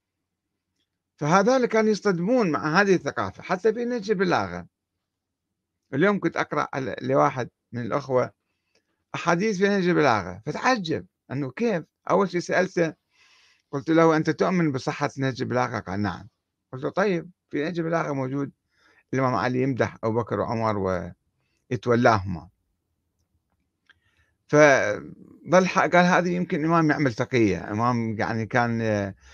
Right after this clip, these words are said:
عنده فد مبرر أو شيء لمصلحة عامة، يعني حاول يبرر."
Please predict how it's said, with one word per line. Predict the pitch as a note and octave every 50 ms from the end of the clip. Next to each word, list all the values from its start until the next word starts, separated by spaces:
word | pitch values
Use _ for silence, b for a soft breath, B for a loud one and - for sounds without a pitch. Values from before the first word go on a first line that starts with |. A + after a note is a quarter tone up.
| b b b b b - -
عنده | D3 D3 C3 C#3+
فد | A#2+ C3+ C3 A#2+
مبرر | B2 B2 A2+ B2+ C3 B2+ A#2 A2+ G#2 G2+ F#2+
أو | F#2+ G2
شيء | G#2 - - A#2 G2+ F2+ E2+
لمصلحة | G#2 A2+ B2+ A#2+ - B2 A2+ A#2+ B2 -
عامة، | - A#2+ A2 G2+ G2+ F#2
يعني | - F#3+ G#3+ A#3 A#3+ C4
حاول | C4 - A3 A3+ A3 G3+ F#3+
يبرر." | F3 D3+ C#3 A#2+ G2 F2 E2+ F2+